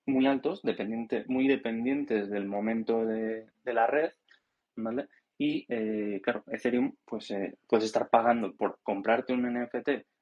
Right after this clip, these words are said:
que el, pongamos que el N F T vale cien dólares. Pues igual es que estás pagando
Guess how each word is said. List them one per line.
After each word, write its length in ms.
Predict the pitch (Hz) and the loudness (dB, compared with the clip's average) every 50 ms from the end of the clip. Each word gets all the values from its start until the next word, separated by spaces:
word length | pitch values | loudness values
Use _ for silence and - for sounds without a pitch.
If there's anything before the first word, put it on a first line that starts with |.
| _ | _
que 80 | - 92 | -10 -10
el, 80 | 92 | -10
pongamos 440 | - _ - 101 104 110 120 120 113 | -8 _ -8 -2 0 2 2 2 2
que 100 | - - | 0 2
el 60 | 123 | 2
N 140 | 123 120 120 | 4 2 2
F 140 | 113 - 113 | 0 -2 -2
T 120 | - 139 131 | -2 0 0
vale 300 | 131 139 160 170 170 - _ _ _ | 2 2 0 0 -4 -6 _ _ _
cien 260 | _ - 127 127 123 117 | _ -4 -2 -2 -2 -2
dólares. 440 | 110 95 87 - - - - - _ _ _ | -2 -4 -4 -8 -12 -16 -20 -20 _ _ _
Pues 140 | _ 110 107 | _ -6 -2
igual 160 | 98 101 110 | 0 2 2
es 100 | 127 - | 2 2
que 80 | - 139 | 0 -2
estás 220 | - - 139 - | -2 -2 -2 0
pagando 480 | - 135 127 127 127 123 123 120 120 | 0 0 2 2 2 2 0 0 -2